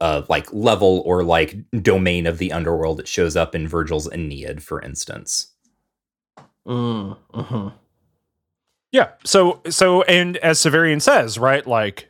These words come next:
Speaker 3: at the very end, "Wow, are we, like, time and space traveling here?" You know, it, it is a really great indeterminate moment where this is a, as you said, a historical, our universe,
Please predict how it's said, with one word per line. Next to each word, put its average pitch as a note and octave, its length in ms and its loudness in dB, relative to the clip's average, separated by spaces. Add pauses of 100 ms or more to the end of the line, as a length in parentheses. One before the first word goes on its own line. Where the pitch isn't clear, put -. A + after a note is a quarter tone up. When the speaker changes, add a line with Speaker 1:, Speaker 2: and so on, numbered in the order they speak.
(100)
Speaker 3:
at C#3+ 100 -2
the C#3 80 -2
very C3+ 340 4
end, G2 420 2 (200)
"Wow, F#3 240 -4
are A#2+ 140 -4
we, A#3 180 2
like, E3+ 220 2 (280)
time G3+ 300 2
and C3+ 80 0
space B3 300 2
traveling A#3+ 500 0
here?" A#3+ 320 -4 (260)
You D#3 80 -2
know, D#3 120 2
it, F3+ 240 0
it E3 160 -4
is D3 160 0
a C#3 120 4
really E3+ 300 0
great C3+ 460 2
indeterminate E3+ 560 0
moment F3 400 2
where B2 200 0
this A#2+ 220 -2
is B2+ 140 -2
a, A#2 180 4
as A2+ 160 0
you A#2+ 60 -4
said, A#2 260 0
a G2+ 240 -4 (300)
historical, E3+ 1040 2 (120)
our D#3 240 6
universe, C3+ 760 0